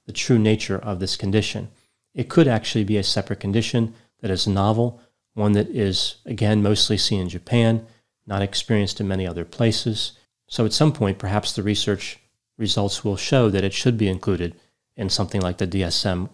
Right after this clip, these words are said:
or I C D. So what lessons can be learned from this case? One of the concerns with this particular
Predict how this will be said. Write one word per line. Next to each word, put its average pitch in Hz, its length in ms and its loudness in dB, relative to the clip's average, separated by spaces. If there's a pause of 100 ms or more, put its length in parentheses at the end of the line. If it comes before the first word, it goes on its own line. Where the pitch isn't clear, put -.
or 117 80 -6
I 92 140 -4
C - 240 -2
D. 92 360 -4 (460)
So - 160 0
what 190 140 4
lessons 135 380 2
can 117 120 0
be 104 120 2
learned 98 320 0
from 92 120 -4
this 87 220 -4
case? - 480 -6 (640)
One 170 120 4
of 214 60 10
the 202 80 10
concerns 123 640 4
with 101 160 -2
this - 380 2
particular 101 760 0